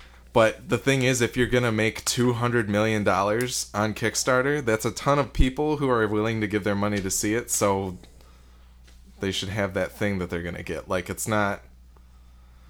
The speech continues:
<sighs> it's real hard to say you're gonna get a totally devoid, like, a movie that's devoid of any sort of artistic merit from somebody, like, people giving two million dollars to a director who is somewhat established,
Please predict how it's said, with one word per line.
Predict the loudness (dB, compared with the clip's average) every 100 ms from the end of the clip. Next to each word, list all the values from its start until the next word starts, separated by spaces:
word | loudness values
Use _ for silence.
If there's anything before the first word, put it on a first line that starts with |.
| -20 -20 -20 -20 -20 -20 -20 -20 -20 -20 -16 -12
<sighs> | -12 -12 -14 -14 -14 -14 -14 -14
it's | -8 -6 -6 -8 2
real | 4 4
hard | 2 0
to | 2
say | 2 4 4 2
you're | 0
gonna | 0 -2 2
get | 2
a | 2 -2 -8 -20 -20 -20 -20 -10
totally | 0 2 2 0 0 -2 -4 -12 -20 -18 -4
devoid, | 0 0 2 2 4 4 2 0
like, | 0 0
a |
movie | 0 0 0
that's | 0 0
devoid | -2 2 2 2
of | 0
any | 0 -2
sort | 0 0 0
of | 0
artistic | -2 -4 -4 -4
merit | -2 0 0 -4 -8
from | -6 -2
somebody, | 0 0 -2 -2
like, | -4 -4
people | -6 -4 -2
giving | -2 -4
two | -4 -4
million | -2 -2 -2
dollars | -2 -2 -4 -4
to | -2 -2
a | -2 -4
director | 0 2 2 0 0
who | 0
is | 0 -2 -10 -20 -20 -10
somewhat | 0 2 2 0 -2
established, | -2 -2 -2 -6 -12 -12